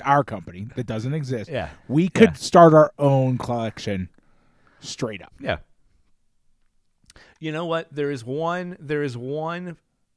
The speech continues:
Speaker 2: Criterion form that we haven't gotten into the bonus episodes yet, and that is
Speaker 1: I'm, I'm, I'm, I'm
Speaker 2: movies,
Speaker 1: see my ch-
Speaker 2: a movie I'm glad I watched, but I could not recommend that anyone else watch.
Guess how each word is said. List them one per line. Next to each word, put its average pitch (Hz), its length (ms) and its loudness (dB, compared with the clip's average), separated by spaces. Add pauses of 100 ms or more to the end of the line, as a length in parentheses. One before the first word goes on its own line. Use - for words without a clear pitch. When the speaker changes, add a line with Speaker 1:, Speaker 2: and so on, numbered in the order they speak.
(180)
Speaker 2:
Criterion 135 1000 -6 (840)
form 90 600 -4 (180)
that 104 200 -6
we 104 100 -4
haven't 127 480 -2
gotten 110 300 -4
into 98 580 -6 (420)
the 113 100 -8
bonus 95 340 -6
episodes 85 480 -12
yet, 76 240 -10 (500)
and 107 200 -8
that 117 260 0
is 101 440 -2
Speaker 1:
I'm, 113 220 -6 (220)
I'm, - 0 -
I'm, 107 180 -6
I'm - 20 -8
Speaker 2:
movies, 139 520 -2 (500)
Speaker 1:
see - 200 -8
my 90 160 -10
ch- - 180 -20
Speaker 2:
a 123 100 -2
movie 151 460 -2
I'm 139 260 -4
glad 131 360 2
I 123 160 2
watched, 101 680 -4
but 104 200 -4
I 101 80 -4
could 127 340 -4
not 120 220 -4
recommend 95 500 -4
that 92 240 -6
anyone 90 380 -6
else 82 260 -10
watch. - 420 -12